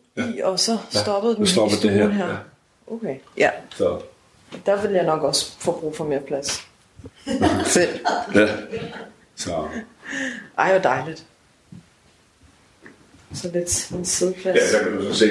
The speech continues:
Speaker 1: garagen, der går over ud, eller bryg, altså bag, øh, hvad hedder det, redskabsskur og sauna, der, der ligger der inde i den der.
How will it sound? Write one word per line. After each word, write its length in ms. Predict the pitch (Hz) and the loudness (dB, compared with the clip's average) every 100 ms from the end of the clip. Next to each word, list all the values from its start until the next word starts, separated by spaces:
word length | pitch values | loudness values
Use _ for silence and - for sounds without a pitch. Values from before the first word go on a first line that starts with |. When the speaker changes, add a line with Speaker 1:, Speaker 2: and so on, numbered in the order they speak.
| 92 | 6
Speaker 1:
garagen, 500 | 95 92 92 95 85 | 2 4 4 2 0
der 140 | 87 | -2
går 320 | 87 87 - 90 90 | -2 -2 0 0 2
over 180 | 87 87 | 4 4
ud, 120 | 92 - | 4 2
eller 640 | - 82 85 85 78 73 - | -2 -2 2 4 4 0 2
bryg, 200 | 87 92 - | 4 4 2
altså 200 | - - | -2 0
bag, 320 | - 90 87 - - - - - - 95 | 4 4 2 -2 -10 -8 -6 -8 0 4
øh, 200 | - 87 - - - - - - | 4 4 0 -10 -14 -14 -16 -10
hvad 120 | 87 | -8
hedder 140 | - - | -6 -4
det, 120 | - | 0
redskabsskur 720 | 85 - - - 87 78 78 | 2 2 2 4 4 4 4
og 80 | - | 4
sauna, 480 | 85 80 82 85 82 | 4 6 2 2 2
der, 80 | 82 | 2
der 80 | |
ligger 200 | 85 87 | 0 2
der 60 | 82 | 2
inde 140 | 82 82 | 2 2
i 20 | |
den 240 | 80 - | -2 -2
der. 200 | - 80 | -2 -2